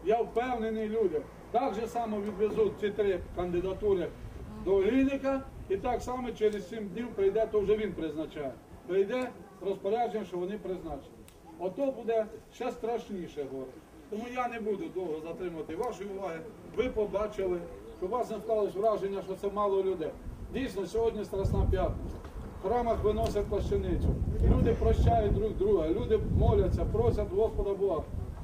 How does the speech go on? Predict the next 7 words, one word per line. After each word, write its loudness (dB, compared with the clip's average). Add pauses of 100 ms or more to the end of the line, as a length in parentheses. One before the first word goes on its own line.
(200)
е, 2
прощення. 0 (280)
Ми 6
сьогодні 6
вимушені 2 (100)
отак 4 (280)
збудоражити. 2